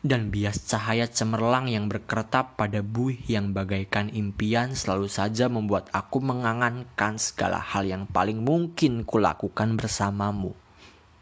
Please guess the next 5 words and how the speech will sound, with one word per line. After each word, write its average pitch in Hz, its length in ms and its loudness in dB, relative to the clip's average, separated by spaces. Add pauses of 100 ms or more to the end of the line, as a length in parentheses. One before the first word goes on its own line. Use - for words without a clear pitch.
(2250)
Meski 120 300 -2
aku 117 240 -2
tahu, 82 480 -4 (240)
semua 113 480 -2
itu 98 180 -6